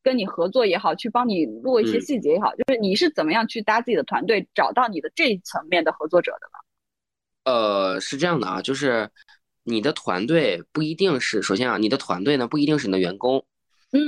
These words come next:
Speaker 2: 啊，你的团队可能是你的经销商，可能是你的员工，
Speaker 1: 嗯。
Speaker 2: 可能是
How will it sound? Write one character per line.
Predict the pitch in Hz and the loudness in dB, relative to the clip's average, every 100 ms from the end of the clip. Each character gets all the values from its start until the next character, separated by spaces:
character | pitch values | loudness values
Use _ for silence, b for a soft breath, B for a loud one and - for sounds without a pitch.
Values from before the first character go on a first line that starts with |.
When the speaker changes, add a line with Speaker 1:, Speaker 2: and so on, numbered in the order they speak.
| 254 - | -2 -2
Speaker 2:
啊， | 110 95 B B | 0 0 B B
你 | 120 | -2
的 | 123 | 0
团 | 127 143 | 0 0
队 | 180 | 0
可 | - 98 | 0 -4
能 | 98 | -2
是 | 160 | 0
你 | 120 | 0
的 | |
经 | 98 123 | 0 0
销 | 131 | 0
商， | 135 139 - _ _ _ _ | 0 -2 -2 _ _ _ _
可 | - | -4
能 | 92 220 | -2 2
是 | 113 | 2
你 | |
的 | 175 | 2
员 | 95 90 87 92 | 0 -2 -4 -4
工， | 85 | -4
Speaker 1:
嗯。 | - b b b - | -6 b b b -4
Speaker 2:
可 | 127 | 0
能 | 139 | 0
是 | 180 190 147 | 0 -2 -2